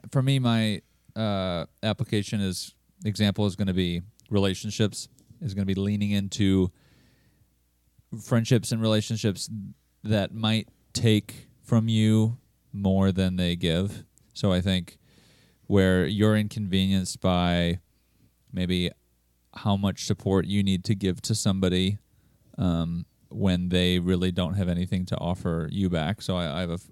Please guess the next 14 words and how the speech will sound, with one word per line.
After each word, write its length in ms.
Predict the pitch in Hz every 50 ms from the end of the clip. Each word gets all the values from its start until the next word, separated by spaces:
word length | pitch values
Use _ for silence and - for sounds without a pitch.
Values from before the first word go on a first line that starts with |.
| - -
I 40 | 104
have 100 | 95 92
a 40 | 92
friend 300 | - - 98 98 98 -
who's 280 | - 98 90 - - _ _ _ _ _ - - _ _ _ _ _ - - - -
being 300 | 113 107 101 95 92 92
really 240 | 95 101 98 101 98
sacrificial 720 | - - 101 92 90 - 92 - - 90 - - 90 85
towards 680 | - - 95 92 92 87 87 87 87 87 - - - - _ _ _
somebody 420 | - - 98 92 90 85 82 85
in 120 | 82 85 92
his 220 | 98 87 87 -
life. 340 | 87 82 85 95 101 - - _ _ _ _ _ _ - _ _ _ _ _ -
He's, 520 | - 92 90 85 82 - - - -